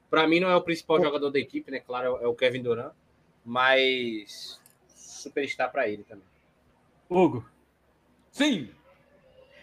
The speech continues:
Speaker 3: E, e uma coisa também, pra você ver. A gen-, é, não vou, não, eu vou, eu vou,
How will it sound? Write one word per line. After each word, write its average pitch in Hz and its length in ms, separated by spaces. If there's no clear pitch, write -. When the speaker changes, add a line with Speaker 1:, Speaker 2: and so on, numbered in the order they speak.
Speaker 3:
E, 151 680
e 180 160
uma 180 160
coisa 175 180
também, 170 260
pra 165 120
você 160 240
ver. 131 240
A 147 140
gen-, 151 280
é, 151 240
não 180 180
vou, 208 100
não, 202 220
eu 151 80
vou, 190 180
eu 160 60
vou, 202 140